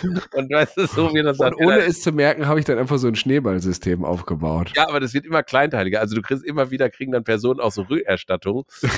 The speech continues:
Speaker 1: Wenn das dann schon drei Leute kaufen, dann musst du das dann durch drei teilen und dann gibt's ja schon wieder für Person eins gibt's ja x Euro zurück,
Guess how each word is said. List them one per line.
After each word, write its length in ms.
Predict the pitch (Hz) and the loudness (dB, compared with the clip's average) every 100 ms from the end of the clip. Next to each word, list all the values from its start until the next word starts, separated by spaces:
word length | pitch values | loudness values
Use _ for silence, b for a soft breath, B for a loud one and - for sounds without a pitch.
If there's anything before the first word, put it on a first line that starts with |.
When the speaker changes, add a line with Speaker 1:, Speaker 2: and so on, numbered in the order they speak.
| - | -2
Speaker 1:
Wenn 80 | 117 | -2
das 120 | 113 | 0
dann 140 | 123 | -2
schon 160 | 113 110 | -2 -4
drei 220 | 101 113 | 2 2
Leute 280 | 151 143 135 | 2 0 -2
kaufen, 320 | - 131 143 | 0 0 0
dann 100 | 113 | -4
musst 140 | 110 117 | -4 -2
du 40 | |
das 140 | 107 107 | -2 -2
dann 100 | 101 | -4
durch 140 | 92 | -2
drei 240 | 101 107 | 0 0
teilen 280 | 127 117 123 | 0 -2 -2
und 40 | 107 | -2
dann 120 | 104 | -4
gibt's 160 | 120 110 | -4 -4
ja 80 | |
schon 180 | 98 104 | -4 -4
wieder 160 | 104 101 | -4 -4
für 140 | 101 | -6
Person 340 | - 101 101 107 | -4 -2 -2 -2
eins 300 | 104 131 - | -2 -2 -6
gibt's 140 | 113 | -6
ja 80 | 120 | -4
x 240 | 123 - 113 | -4 -4 -2
Euro 220 | 113 113 | -2 -2
zurück, 340 | - 95 131 | -4 -4 -4